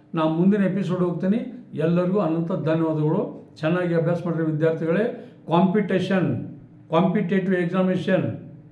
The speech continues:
ಎತ್ತಾಗ ಹೆಂಗೆ, ಎತ್ತಾಗ ಹಾಸಿ ಬರ್ತಾವ ಕ್ವಶನ್ಸು ಯಾರಿಗೂ ಗೊತ್ತಿಲ್ಲ. ನಮ್ಮ ತಲೆಯಾಗ ಏನದ ಅದನ್ನು ನಾವು ಎಕ್ಸ್‌ಪ್ರೆಸ್ ಮಾಡಿ, ಆ, ಏನು ಸಾಧ್ಯದ ಒಳ್ಳೇದು ಮಾಡಲಿಕ್ಕೆ ಅಂಥೇಳಿ ನಾವು ಮಾಡ್ತಾ ಇದ್ದೇನೆ. ಕಾಮೆಂಟ್ ಮಾಡಿರಿ, ಸಬ್ಸ್ಕ್ರೈಬ್ ಮಾಡಿರಿ.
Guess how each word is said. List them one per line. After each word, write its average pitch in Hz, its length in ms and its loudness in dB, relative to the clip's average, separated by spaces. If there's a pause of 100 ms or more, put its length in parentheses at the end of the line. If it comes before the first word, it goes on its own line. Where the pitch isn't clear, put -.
(280)
ಎತ್ತಾಗ 170 540 2
ಹೆಂಗೆ, 175 500 2
ಎತ್ತಾಗ 156 380 0
ಹಾಸಿ 165 340 0
ಬರ್ತಾವ 180 260 0
ಕ್ವಶನ್ಸು 165 720 -2 (240)
ಯಾರಿಗೂ 165 480 0
ಗೊತ್ತಿಲ್ಲ. 160 600 0 (340)
ನಮ್ಮ 202 280 2
ತಲೆಯಾಗ 226 320 8
ಏನದ 202 280 4
ಅದನ್ನು 226 340 2
ನಾವು 214 360 2
ಎಕ್ಸ್‌ಪ್ರೆಸ್ 185 540 -2
ಮಾಡಿ, 196 580 0 (200)
ಆ, 170 260 4 (260)
ಏನು 233 260 6
ಸಾಧ್ಯದ 226 340 4
ಒಳ್ಳೇದು 208 400 6
ಮಾಡಲಿಕ್ಕೆ 202 600 0
ಅಂಥೇಳಿ 240 360 4
ನಾವು 190 200 0
ಮಾಡ್ತಾ 165 280 0
ಇದ್ದೇನೆ. 165 320 2 (840)
ಕಾಮೆಂಟ್ 175 340 2
ಮಾಡಿರಿ, 165 640 -2 (100)
ಸಬ್ಸ್ಕ್ರೈಬ್ 180 480 2
ಮಾಡಿರಿ. 165 560 0